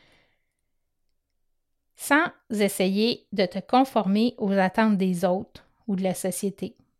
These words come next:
On en a abordé un petit peu plus haut, là, un petit peu plus tôt dans, dans l'épisode.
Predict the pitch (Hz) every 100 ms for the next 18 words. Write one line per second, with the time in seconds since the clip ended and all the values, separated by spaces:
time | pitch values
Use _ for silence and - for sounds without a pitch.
0 | _ - 196 190 190 185 180 180 190 185
1 | - - 202 202 _ - 202 190 196 185
2 | 185 185 196 202 190 - - 185 - -
3 | 208 196 185 185 170 202 190 185 185 -
4 | 185 185 180